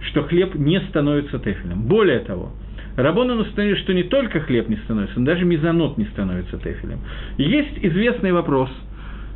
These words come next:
Э, мне нравятся ваши вопросы, но вы меня за-, заводите в те дебри, которые я не планировал говорить. Но есть такой вопрос. Я не знаю, знакомы вы с таким блюдом, как шницель, который, э,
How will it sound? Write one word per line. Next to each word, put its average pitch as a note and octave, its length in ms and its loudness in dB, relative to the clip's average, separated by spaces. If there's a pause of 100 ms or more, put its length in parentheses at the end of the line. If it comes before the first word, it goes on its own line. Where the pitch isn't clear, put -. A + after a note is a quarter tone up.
(180)
Э, A2 580 0
мне D#3+ 140 2
нравятся D#3+ 420 2
ваши C3 220 2
вопросы, D#3+ 400 2
но D3 120 2
вы G#3 120 2
меня F3+ 220 2
за-, D3+ 240 0
заводите E3 500 4
в - 80 -8
те D#3 80 4
дебри, E3 260 4
которые D3 300 2
я D3 60 4
не C#3+ 40 -2
планировал B2 500 2
говорить. D#3 360 2 (560)
Но D#3 400 2 (400)
есть C4+ 280 2
такой G#3+ 260 4
вопрос. D3 340 2 (420)
Я C#3+ 140 2
не E3+ 100 0
знаю, E3 240 0
знакомы E3+ 380 2
вы D3 80 2
с - 180 -8
таким D3 280 2
блюдом, D3+ 340 4
как C3 180 0
шницель, G3+ 500 2
который, D3+ 440 2 (300)
э, C#3+ 200 4